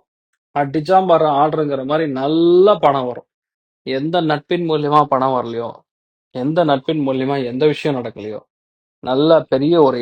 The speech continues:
ஏற்றம், பயங்கரமான சந்தோஷம், திவ்யமான விஷயங்கள்லாம் நடக்கும். இந்த மாதிரி காம்பினேஷன் வரும்போது தான் காசு பணம் வேணாம்னு சொன்னனால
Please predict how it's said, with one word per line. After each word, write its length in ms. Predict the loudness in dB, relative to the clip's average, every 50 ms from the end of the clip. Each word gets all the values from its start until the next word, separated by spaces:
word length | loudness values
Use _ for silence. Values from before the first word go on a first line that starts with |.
| -2 -4
ஏற்றம், 320 | -4 -4 -6 -8 -8 -8 -10 _ _ -8
பயங்கரமான 600 | -6 -4 -2 0 2 2 2 2 2 2 2 0 0 -2
சந்தோஷம், 500 | -6 -10 -8 -8 -8 -8 -8 -10 -14 -16 -16 _ _ _ -10 -6 -4
திவ்யமான 640 | -4 -4 -2 0 2 2 2 2 2 2 2 2 2 0 0 -2 -4 -8 -12 -18 _ _ _ _ _ _ _ _ _ _ _ -10
விஷயங்கள்லாம் 600 | -10 -4 -4 -4 -2 -2 -4 -4 -4 -4 -4 -4
நடக்கும். 280 | -6 -8 -10 -12 -14 _ _ _ _ _ _ _ _ _ _ _ _ _ _ 0
இந்த 100 | 2 4 4
மாதிரி 140 | 4 4 4 4 4
காம்பினேஷன் 460 | 2 2 2 -2 -2 -2 0 2 2
வரும்போது 340 | 4 4 4 4 2 2 2
தான் 220 | 2 0 0 2 2
காசு 280 | 2 2 2 0 -2 0 2
பணம் 200 | 2 2 2 2 2
வேணாம்னு 380 | 0 2 4 4 2 2 0 -4
சொன்னனால 320 | -6 -4 -2 -2 -2 -2